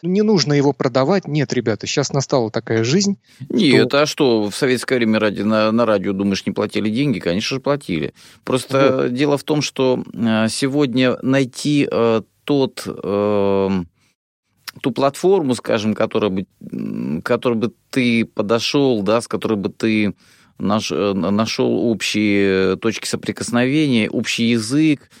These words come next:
Speaker 2: и которая бы тебя ценила, и которая бы тебе платила деньги, пот-, вот это вот самое главное, потому что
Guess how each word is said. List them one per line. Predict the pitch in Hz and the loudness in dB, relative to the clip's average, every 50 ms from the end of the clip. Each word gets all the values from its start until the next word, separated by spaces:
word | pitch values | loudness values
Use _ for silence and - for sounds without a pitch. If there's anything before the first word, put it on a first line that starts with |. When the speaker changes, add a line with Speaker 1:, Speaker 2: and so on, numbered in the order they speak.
| _ _ | _ _
Speaker 2:
и | - - 107 | -6 -4 0
которая | 127 120 - - 120 117 | 0 -2 0 0 -2 -2
бы | 113 113 | -2 -2
тебя | - 101 120 117 | -2 0 -2 -2
ценила, | - - - 123 123 123 127 147 170 180 180 165 139 113 104 | -2 0 0 0 2 2 2 2 2 2 2 2 2 2 2
и | 95 | 2
которая | - 107 - 135 127 120 | 0 -2 0 0 -2 -2
бы | 107 104 | -2 0
тебе | 120 123 | -2 -2
платила | 113 - 120 123 110 - 127 120 120 117 | 0 2 -2 -2 0 0 0 2 2 0
деньги, | 113 107 110 135 170 180 180 165 135 104 95 | 0 -2 -2 0 2 2 2 2 2 2 0
пот-, | - - - _ - | -2 -4 -14 _ -10
вот | - 95 104 95 - | -6 -6 -4 -2 -2
это | 127 - 127 | -2 -2 -2
вот | 120 - | -4 -2
самое | - - 127 117 127 127 127 123 | -2 -2 0 2 2 0 0 0
главное, | 117 135 143 143 131 113 90 85 87 82 | 0 0 2 2 2 2 0 -2 -6 -8
потому | - - - 101 107 120 117 | -8 -4 -4 -2 0 0 -2
что | - - 123 113 | -2 -2 -2 -2